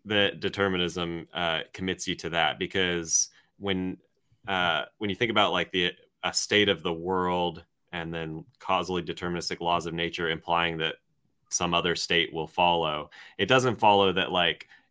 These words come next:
you know, no matter what intermediate states there are, some event is, must happen later on. It might be that the reason some subsequent event is determined to happen is because this particular means is determined to happen.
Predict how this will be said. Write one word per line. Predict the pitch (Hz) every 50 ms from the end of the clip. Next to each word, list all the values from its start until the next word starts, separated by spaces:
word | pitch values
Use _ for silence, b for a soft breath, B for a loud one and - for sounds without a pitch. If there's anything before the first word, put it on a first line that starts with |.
| b
you | - 95
know, | 85 82 80 80
no | 82 90 92
matter | 92 92 95 98 98 92 90 82
what | 85 90 95 104 - - -
intermediate | 92 87 90 90 90 90 90 87 87 82 73 -
states | - - - 95 90 90 - - - -
there | 90 85 82 80
are, | 80 80 78 76 76
some | - - - 90 85 82 82 82 82 - -
event | - 82 78 90 85 82 - -
is, | 87 80 - -
must | - 92 92 101 98 90 - -
happen | - - 85 82 - - 80 78 80
later | 80 80 80 78 78 73 76
on. | 78 78 - - - -
It | 92 101
might | 101 110 120 127 -
be | - 98 95 92
that | 80 90 87 85 82 - b b b b
the | 98 101
reason | 98 107 110 110 95 101 98 95 90 90 87 87 _ _ _ -
some | - - 104 101 95 92 92 90 92 87 85 _ _
subsequent | - - 101 90 87 - 92 - 98 92 85 76
event | 82 80 87 87 82 -
is | - 85 82 78 -
determined | - - 80 - - 120 131 113 101 90 82
to | 82
happen | 80 87 85 82 - 85 80
is | 82 80
because | - - 85 - - 87 82 80 76 - _ _ _ _
this | - 95 90 -
particular | - - 90 - - 95 - - 92 85 82 80
means | 78 82 92 98 95 87 82 78 78 76 -
is | 80 76 -
determined | - 80 - - 80 78 76 73 71 -
to | 76 73
happen. | - 73 71 - - -